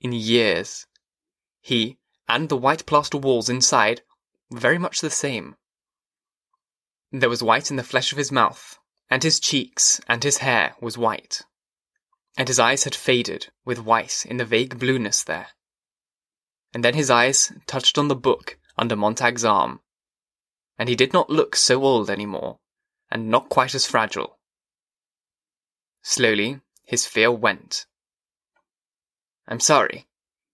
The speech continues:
One has to be careful." He looked at the book under Montag's arm, and could not stop. "So, it's true." Montag stepped inside.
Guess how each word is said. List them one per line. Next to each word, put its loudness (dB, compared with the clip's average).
One 2
has 0
to -8
be -4
careful." -2
He -4
looked 0
at 0
the 0
book 0
under 0
Montag's 0
arm, 2
and -8
could 0
not 0
stop. 0
"So, 0
it's -6
true." 0
Montag -2
stepped 0
inside. -2